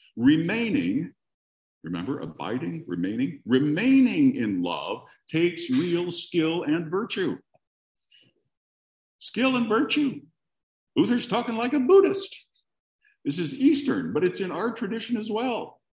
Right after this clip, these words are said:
It takes practice, skill, and virtue. And he goes on to say, "For example, in matrimony, people are initially filled with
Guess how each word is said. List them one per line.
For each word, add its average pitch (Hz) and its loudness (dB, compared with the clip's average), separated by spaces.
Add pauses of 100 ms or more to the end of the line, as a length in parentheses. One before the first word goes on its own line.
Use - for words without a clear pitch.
(180)
It 147 -6
takes 214 -2
practice, 269 -4
skill, 220 -2
and 123 -2
virtue. - -4 (1400)
And 151 0
he 156 2
goes 165 2
on 190 0
to 175 -2
say, 110 -2
"For 233 -2
example, 196 -2
in 147 4
matrimony, 151 0
people 165 -4
are 131 -2
initially 165 -2
filled 147 -2
with 175 -6